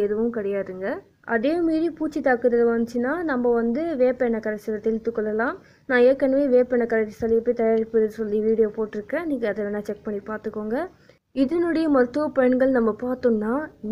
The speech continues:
ஏற்கனவே நம்மளுக்கு தெரியும் இது வந்து குளிர்ச்சியை தரும். அதே சமயம் இதனுடைய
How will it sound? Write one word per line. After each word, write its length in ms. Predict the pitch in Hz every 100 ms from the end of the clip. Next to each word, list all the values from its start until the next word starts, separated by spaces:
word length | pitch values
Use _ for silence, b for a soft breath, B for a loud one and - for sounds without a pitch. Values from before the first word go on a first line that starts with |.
| 254
ஏற்கனவே 400 | 320 320 311 320 285
நம்மளுக்கு 320 | 226 226 226 226
தெரியும் 340 | 220 254 339 294
இது 80 | 240 233
வந்து 240 | 226 226 285 349 -
குளிர்ச்சியை 400 | 262 247 - 233 226
தரும். 300 | 208 208 339 - B B B 220
அதே 160 | 269 285
சமயம் 360 | 262 226 233 330 269
இதனுடைய 300 | 240 233